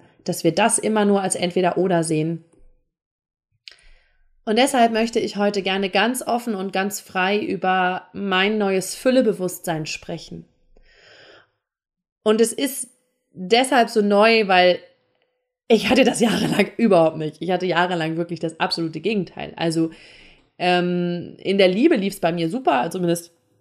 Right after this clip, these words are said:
in den letzten Jahren, seitdem ich meinen Mann kennengelernt habe, ja, und ich bin ja auch Mutter, zweifache Mutter und hab so das Gefühl, boah, da bin ich so erfüllt. Ich hab ein tolles Verhältnis zu meiner Familie, ähm, zu meinem Bruder.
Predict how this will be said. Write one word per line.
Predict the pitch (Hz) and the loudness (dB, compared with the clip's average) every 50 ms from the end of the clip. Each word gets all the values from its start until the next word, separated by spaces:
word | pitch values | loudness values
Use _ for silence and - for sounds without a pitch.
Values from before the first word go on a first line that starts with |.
| _ _ _ _ _ - | _ _ _ _ _ -2
in | 233 233 226 | 0 2 4
den | 226 214 | 4 4
letzten | 214 190 190 190 - - 185 | 4 2 2 0 -2 -4 -4
Jahren, | 180 180 202 226 220 208 | -4 -2 -2 -2 0 0
seitdem | 190 180 202 185 180 | -2 -4 -4 -6 -8
ich | 190 - | -8 -10
meinen | 208 170 170 170 | -10 -10 -8 -6
Mann | 196 247 277 | -6 -6 -4
kennengelernt | 277 277 240 214 202 185 185 180 185 | -4 -4 -4 -4 -2 -4 -4 -4 -4
habe, | 170 175 180 | -4 -4 -4
ja, | 175 196 214 | -4 -2 -2
und | 208 196 | -4 -4
ich | 190 - 208 180 | -6 -8 -10 -8
bin | 190 196 | -8 -6
ja | 202 202 - - | -6 -6 -4 -4
auch | 175 175 - - - - | -6 -6 -6 -12 -14 -8
Mutter, | 185 190 247 269 262 269 233 220 220 214 214 208 | -4 -4 -4 -2 -2 -2 0 0 0 0 -2 -4
zweifache | - - 208 214 208 208 196 202 | -4 -6 -6 -6 -6 -6 -6 -4
Mutter | 202 202 196 - 202 196 185 180 - | -4 -4 -4 -4 -4 -4 -4 -4 -4
und | 185 185 180 - _ _ - - - - - - - - _ _ _ _ _ _ | -6 -8 -10 -12 _ _ -20 -20 -20 -20 -20 -20 -20 -20 _ _ _ _ _ _
hab | - 226 226 | -4 -4 0
so | - 214 | 4 4
das | 208 208 202 - | 4 4 2 0
Gefühl, | 196 - - 220 214 214 202 | -6 -6 -4 -2 -2 0 0
boah, | 208 196 190 | 0 0 2
da | 202 208 | 2 2
bin | 226 214 | 2 0
ich | 233 226 - | -2 -4 -4
so | - 226 | -2 -2
erfüllt. | - - 202 202 - - 233 233 233 | 0 0 -2 -2 0 0 0 0 0
Ich | - | 0
hab | 202 202 | -2 -2
ein | 208 | -2
tolles | 202 202 226 254 302 320 - | 0 0 2 2 2 0 0
Verhältnis | - 220 214 208 - 214 208 - | 0 0 0 0 -2 -4 -6 -6
zu | - 214 | -6 -6
meiner | 208 202 196 202 202 | -4 -4 -4 -4 -4
Familie, | 202 202 196 196 208 247 277 262 233 214 196 185 - - | -4 -6 -6 -6 -4 -4 -2 -2 0 0 -2 -2 -4 -6
ähm, | - 190 190 185 190 196 190 185 - 202 | -6 -6 -6 -4 -6 -6 -8 -10 -10 -12
zu | - - 196 | -12 -10 -8
meinem | 196 190 175 180 180 185 180 | -6 -4 -4 -4 -4 -6 -6
Bruder. | 180 - 240 254 262 226 208 208 | -6 -4 -2 0 0 0 0 -2